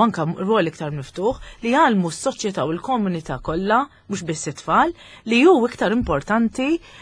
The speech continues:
eh, li jkun hemm nies minn pajjiżi differenti, minn kullu-, minn kulturi differenti,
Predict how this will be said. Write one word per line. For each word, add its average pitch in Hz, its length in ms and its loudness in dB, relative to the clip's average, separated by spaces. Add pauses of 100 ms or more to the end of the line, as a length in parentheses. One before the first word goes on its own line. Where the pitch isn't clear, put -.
(120)
eh, 208 380 4
li 214 180 2
jkun 269 240 0
hemm 151 220 0
nies 254 300 0
minn 262 160 -2
pajjiżi 190 380 -2
differenti, 165 440 -2
minn 202 160 0
kullu-, 185 340 -4
minn 185 180 -2
kulturi 165 460 -4
differenti, 196 580 -4